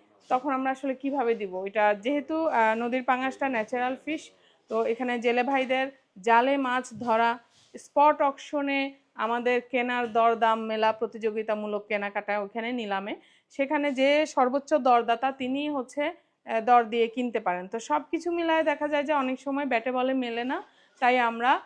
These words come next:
আহ, হচ্ছে মানে কালেকশন করতে পারি না। তো আজকে অনেকদিন পর আসছে, বেশ অনেকগুলোর অর্ডার already আছে, মানে পাঁচটা অর্ডার already আছে। আর হচ্ছে তিন পিস আমরা আজকে এক্সট্রা আছে, যেটা আপনারা নিতে পারেন। তার মধ্যে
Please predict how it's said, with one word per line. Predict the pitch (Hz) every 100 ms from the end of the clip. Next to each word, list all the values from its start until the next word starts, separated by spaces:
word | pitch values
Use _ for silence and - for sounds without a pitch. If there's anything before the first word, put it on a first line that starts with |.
| _ _ _ -
আহ, | 220 220 214 214
হচ্ছে | 233 - 277 403 - _ _ _
মানে | 220 220 208
কালেকশন | 233 240 233 285 262
করতে | 320 311 277
পারি | 226
না। | 202 190
তো |
আজকে | 240 247 330
অনেকদিন | 294 311 330 320
পর | 320 320 392
আসছে, | 302 262 - 339
বেশ | 285 294
অনেকগুলোর | 269 277 285 311 320
অর্ডার | 269 254 285
already | 285 262 269 294
আছে, | 233 247 320
মানে | - - - 285
পাঁচটা | 294 294 302 - 370 370 -
অর্ডার | 277 285 285 320 330 - -
already | 262 269 277 302 -
আছে। | 233 233 185 180
আর | 214 226 254 - _ _ -
হচ্ছে | 277 - 285 359 - _ _ _ _
তিন | 330 330 330
পিস | 311 370 392 -
আমরা | 254 269 285
আজকে | 294 269 - 330
এক্সট্রা | 359 269 - - 330
আছে, | 311 294 381
যেটা | 370 277 262
আপনারা | 277
নিতে | 285 269 254
পারেন। | 220 208
তার | 226 247
মধ্যে | 269 254 311